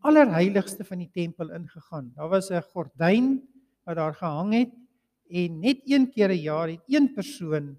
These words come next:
daar agter ingegaan. En dit, ehm, is vandag nog so in die Joodse kultuur en godsdiens, ehm, die groot versoendag of die Yom Kippur, wat, ehm, wat dit gaan, wat dit gebeur.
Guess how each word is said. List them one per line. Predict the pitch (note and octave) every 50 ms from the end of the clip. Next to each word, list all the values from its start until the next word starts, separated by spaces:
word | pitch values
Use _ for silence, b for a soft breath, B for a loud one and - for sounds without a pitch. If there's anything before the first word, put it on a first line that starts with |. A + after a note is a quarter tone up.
| _ _ _ _ _ _ _
daar | E3 E3 F3 F#3 F#3
agter | F#3 G3 F#3 - _ G3 F#3+ G3
ingegaan. | F#3 F#3+ D#3 - - E3 - - E3 C#3+ C3 A#2+ _ _ _ _ _ _ _ _ _ _ _ _ _ _ _ _ _ _ _ _ _ _
En | E3 C#3+ C#3
dit, | D#3 G3+ A3 A3 - -
ehm, | G#3 G3 F#3 F3+ F3 E3+ D#3+ C#3+ C#3+ - _ _ _
is | - -
vandag | - F3+ D#3+ D#3+ E3+ G3+ G3 -
nog | G#3+ G3 F#3+ F3 - -
so | - - G3
in | F3+ F3
die | E3 D3+
Joodse | D3 D3+ E3 E3+ - - F#3+
kultuur | - - D#3+ D3 _ _ - E3 D#3+ D#3+ D#3+ D3
en | C#3+ C#3 C3+ C3 D#3+ E3 _
godsdiens, | _ _ - F3+ F3 - - _ E3+ D#3 D3 C#3+ C#3 - - _ _ _ _ _ _ _ _ _ _ _ _
ehm, | - C#3+ C#3+ C#3+ C#3+ C#3+ D3 D3
die | - D3+
groot | - - A#3 A#3 A#3 A3+ A3+
versoendag | - - - - - A#3 G#3 G#3 G3 D3+ C#3 C3 C#3 - -
of | C#3+ _
die | - D#3+ C#3+
Yom | D#3 G3 G#3 G3 F#3 F#3
Kippur, | _ F#3+ F3 - _ F3 D3 A#2+ A2+ A#2 _ _ _ _ _ _ _ _ _ _ _ _ _ _ _ _ _ _ _ _ _ _ _ _ _
wat, | - D3 D3+ C#3+ _ _
ehm, | - D3+ D3 C#3+ C#3 C#3 C3+ C3+ D3+
wat | C#3+ D3+ C#3+
dit | D#3 D3+ D3+ -
gaan, | - E3+ D#3+ D3+ D3 D#3+ E3
wat | C#3+ C#3+ C3+
dit | D3 D#3 D3+
gebeur. | - - D#3+ C3+ C3+ C#3+ C#3 B2+ - _ _